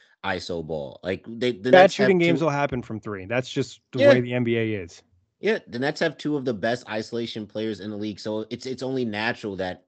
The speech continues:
Speaker 1: uh, you know, at some points of the game, they're just gonna be like, "All right, I'm just gonna take my guy one-on-one. It is what it is." That's fine. The, the, the problem is when you get into a, a lull and you get,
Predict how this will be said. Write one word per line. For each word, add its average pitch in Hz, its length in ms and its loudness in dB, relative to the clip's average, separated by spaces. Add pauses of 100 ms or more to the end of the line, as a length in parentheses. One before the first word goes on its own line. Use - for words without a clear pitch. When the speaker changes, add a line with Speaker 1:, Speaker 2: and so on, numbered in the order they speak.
Speaker 1:
uh, 104 80 -12
you 101 180 -8
know, 82 140 -6
at 90 120 -10
some 98 260 -14
points 98 280 -8
of 95 60 -12
the 92 80 -8
game, 92 360 -4
they're 92 120 -4
just 85 160 -12
gonna 92 180 -6
be 90 240 -8
like, 85 240 -8
"All 147 120 4
right, 123 180 6
I'm 113 80 -2
just 107 100 -8
gonna 110 140 -8
take 107 180 -4
my 101 140 -6
guy 92 220 -4
one-on-one. 90 420 -8
It 87 100 -8
is 82 140 -6
what 80 100 -12
it 85 80 -8
is." 87 180 -6 (300)
That's 160 420 2
fine. 113 380 0
The, 95 180 -6
the, 92 220 -6
the 104 80 -6
problem 143 320 0
is 110 80 -4
when 113 80 -4
you 107 80 -6
get 104 140 -4
into 98 320 -8
a, 82 160 -8
a 85 60 -12
lull 95 260 -4
and 87 80 -8
you 90 60 -8
get, 85 180 -6